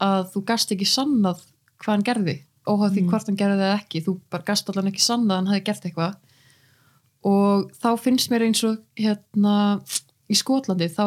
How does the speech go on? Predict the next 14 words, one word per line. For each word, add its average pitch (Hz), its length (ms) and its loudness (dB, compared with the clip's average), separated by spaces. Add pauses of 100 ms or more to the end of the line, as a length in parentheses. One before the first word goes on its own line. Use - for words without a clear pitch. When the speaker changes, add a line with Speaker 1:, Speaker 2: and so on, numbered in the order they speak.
Speaker 1:
er 208 100 2
þið 202 100 4
með 208 140 2
þessar 196 180 -2
svona 196 220 -2
þrjár 233 480 2 (560)
úrlausnir 220 640 0 (760)
við 208 200 0
dóma, 202 340 2
þannig 190 240 0
að 185 260 -2 (400)
annaðhvort 214 720 0
ertu 214 260 0
dæmdur 202 600 0